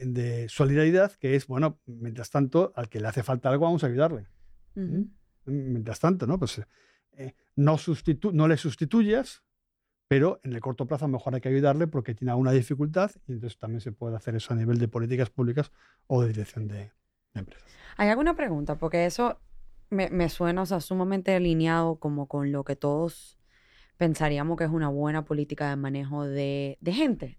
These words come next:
Speaker 2: en general.
Speaker 1: Ujú.
Speaker 2: Sin embargo, muchas veces escuchamos de, de altos directivos, incluso hasta de un gerente general,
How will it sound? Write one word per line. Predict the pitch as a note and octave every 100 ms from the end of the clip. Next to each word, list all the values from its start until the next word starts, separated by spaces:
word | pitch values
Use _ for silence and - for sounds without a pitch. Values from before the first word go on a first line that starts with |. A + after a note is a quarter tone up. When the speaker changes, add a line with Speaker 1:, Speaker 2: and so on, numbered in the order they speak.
| -
Speaker 2:
en | D3+
general. | C#3+ C#3 B2 F3+
Speaker 1:
Ujú. | - - - _
Speaker 2:
Sin | - G3
embargo, | G3 A3 F3+
muchas | F3+ F3+ G#3
veces | G#3 G3+
escuchamos | - F#3 E3+ D3 C#3+ C#3+ -
de, | - D#3 D3 C#3+ C#3 C#3 C#3 -
de | C#3+
altos | C#3 D3+ F#3
directivos, | F#3 E3 D3 F3 F3 D3+ E3
incluso | D3+ D3+
hasta | G3+ F#3+
de | F#3
un | E3+
gerente | F3 F#3 F3
general, | E3+ D3 C#3 C3 C#3+